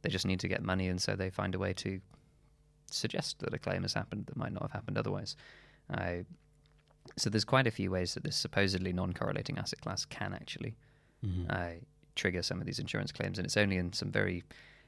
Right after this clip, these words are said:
Speaker 1: clinical parametric covers, I think, where we've seen it not based on indemnity
Speaker 2: Mm-hmm.
Speaker 1: that you can get that true pure insurance risk. Uh,
Speaker 2: Yeah.
Speaker 1: indemnity being the con-, the concept in insurance of putting someone back in their original place.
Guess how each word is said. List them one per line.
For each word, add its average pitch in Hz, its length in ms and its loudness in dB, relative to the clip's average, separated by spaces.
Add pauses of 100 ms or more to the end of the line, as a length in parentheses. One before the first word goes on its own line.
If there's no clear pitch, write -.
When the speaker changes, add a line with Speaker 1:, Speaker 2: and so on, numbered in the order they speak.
(300)
Speaker 1:
clinical 90 680 2
parametric - 580 0
covers, 87 360 0
I 85 80 -2
think, - 260 -6
where 95 140 -2
we've 95 200 -6 (160)
seen 95 240 2
it 92 100 -4
not 92 280 0 (500)
based 92 300 2
on 95 100 2
indemnity 98 600 2 (260)
Speaker 2:
Mm-hmm. 95 180 2
Speaker 1:
that 101 140 -2
you 101 60 0
can 101 100 -2
get - 140 -2
that - 160 -2
true 113 340 -2 (920)
pure 110 240 2
insurance 110 400 0
risk. - 260 -4 (220)
Uh, 90 220 0 (140)
Speaker 2:
Yeah. - 100 -4
Speaker 1:
indemnity 95 500 4
being 95 200 -2
the 95 100 -2
con-, 98 200 -6 (180)
the 95 260 -4 (100)
concept - 480 -4 (360)
in - 80 -2
insurance 90 480 2
of - 220 -2
putting 90 380 -2
someone 92 340 0
back 87 320 0
in 90 120 -2
their 90 180 2
original 101 340 0
place. - 360 0